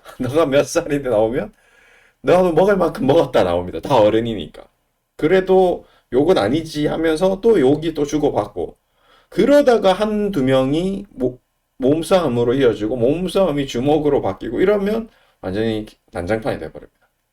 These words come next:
겨우 드로잉 하나로 싸움이 일어나는 거죠. 엊그제도 기성용, 뭐 지금 축구 프로-, 서울과 프로축구에서도 별거 아닌 태클인데 뭐 달 빼고 했는데 이게 우당탕탕 하면서,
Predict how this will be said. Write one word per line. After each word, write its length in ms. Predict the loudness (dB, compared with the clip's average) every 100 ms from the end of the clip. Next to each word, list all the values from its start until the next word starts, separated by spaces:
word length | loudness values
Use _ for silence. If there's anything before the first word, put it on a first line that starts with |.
| _ _ _ _ _ _ _ -20 -20 0
겨우 240 | 4 4
드로잉 460 | 4 4 4 2 -4
하나로 760 | -6 -6 -4 -2 0 -2 -4 -10 _ _ _ _
싸움이 480 | -2 0 0 -4 -10 _
일어나는 440 | -10 -8 -8 -10
거죠. 200 | -14 -16 -10
엊그제도 580 | -6 -4 -2 0 -2 -4
기성용, 600 | -6 -8 -4 -4 -6 -8
뭐 260 | -6 -4 -4
지금 200 | -6 -12
축구 420 | -14 -8 -6 -6
프로-, 180 | -10 -14
서울과 640 | -6 -2 0 2 2 0 -4 _ _ _ _ -20 _ _
프로축구에서도 920 | -4 -2 -2 -2 -2 -2 -4 -4 -4 -10 _ _ _ _
별거 340 | 0 2 2 0
아닌 160 | -2
태클인데 800 | -2 -2 0 0 0 0 -4 -4 -14 _ _ -20 _
뭐 200 | -14 -12 -2
달 300 | -2 -2 -6
빼고 260 | -4 -2 -2
했는데 360 | -4 -2 -4 -2
이게 280 | -4 -6 -4
우당탕탕 540 | -2 -2 -4 -6 -2
하면서, 520 | 0 0 0 0 -2